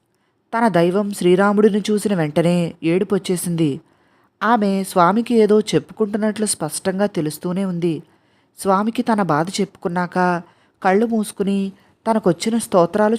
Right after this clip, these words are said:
చదువుకుంటోంది. ఆమెనే తదేకంగా గమనిస్తున్నాడు శివాజీ. సరళ అంత అందగత్తేమీ కాదు. ఐదడుగులు మించని పొడవు, సమంగా ఉన్న శరీరం,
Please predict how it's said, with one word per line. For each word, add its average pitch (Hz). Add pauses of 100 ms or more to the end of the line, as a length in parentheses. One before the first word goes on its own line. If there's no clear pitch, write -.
చదువుకుంటోంది. 170 (600)
ఆమెనే 180 (460)
తదేకంగా 220
గమనిస్తున్నాడు 185
శివాజీ. 170 (760)
సరళ 220
అంత 233
అందగత్తేమీ 202
కాదు. 175 (800)
ఐదడుగులు 208
మించని 220
పొడవు, 175 (560)
సమంగా 220
ఉన్న 220
శరీరం, 175